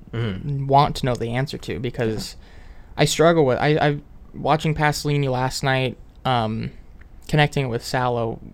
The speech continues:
Speaker 2: was kind of a struggle for me and, and really, and I'm s-, continuing to understand it, but I, I, I,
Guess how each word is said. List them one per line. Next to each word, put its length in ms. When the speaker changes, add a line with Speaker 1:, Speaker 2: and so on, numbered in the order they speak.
Speaker 2:
was 160
kind 200
of 40
a 40
struggle 440
for 240
me 220
and, 220
and 140
really, 200
and 100
I'm 100
s-, 100
continuing 580
to 60
understand 520
it, 160
but 120
I, 120
I, 80
I, 360